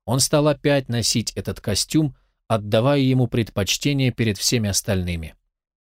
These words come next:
Во время одевания он несколько раз останавливался отдохнуть. Когда же он надевал куртку в рукава, пот градом катился у него по лбу.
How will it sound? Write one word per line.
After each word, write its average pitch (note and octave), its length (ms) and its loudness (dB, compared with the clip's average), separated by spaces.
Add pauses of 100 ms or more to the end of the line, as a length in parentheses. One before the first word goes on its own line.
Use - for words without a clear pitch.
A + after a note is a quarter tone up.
Во A2+ 160 2
время F3+ 260 2
одевания D#3+ 500 2
он D3+ 80 2
несколько C#3+ 480 0
раз C#3 240 2
останавливался A#2+ 920 0
отдохнуть. G2 840 -4 (580)
Когда A2 300 2
же C3 140 2
он A#2+ 180 0
надевал A#2+ 520 2
куртку A#2 400 -2
в G2 60 -4
рукава, G#2+ 540 0 (400)
пот C#3 300 0
градом C3+ 580 2
катился C3 600 0
у B2+ 60 -2
него A2 280 0
по A#2 100 -4
лбу. F2 380 -4